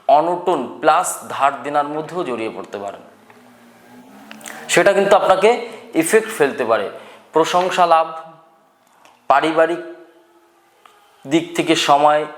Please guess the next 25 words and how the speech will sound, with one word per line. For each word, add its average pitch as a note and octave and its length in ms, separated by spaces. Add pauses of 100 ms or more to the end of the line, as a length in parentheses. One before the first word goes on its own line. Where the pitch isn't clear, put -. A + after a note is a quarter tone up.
(220)
এবং G3+ 380 (260)
খরচ D#3 440
কিছুটা E3+ 380
নিয়ন্ত্রণ C3+ 640
করতে A2+ 280
হবে। F#2+ 200 (840)
আঠাশে F3 500
সেপ্টেম্বর A#2 680
ষষ্ঠী, - 500 (1160)
আঠাশে F#3+ 300
সেপ্টেম্বর G3+ 480
ষষ্ঠীর F3+ 420
দিন G3+ 180
থেকে, G#3+ 400 (440)
আহ, C3+ 220
সম্পর্কের G#3 760
ক্ষেত্রে A3 380
কিছুটা G#3+ 360
ইচি-, F#3+ 520
ইতিবাচক F#3+ 680
থাকবে। G#2 300 (840)
ইতিবাচক G#3 480 (100)
কথার F#3+ 240
অর্থ F#3 240
হলো G3 380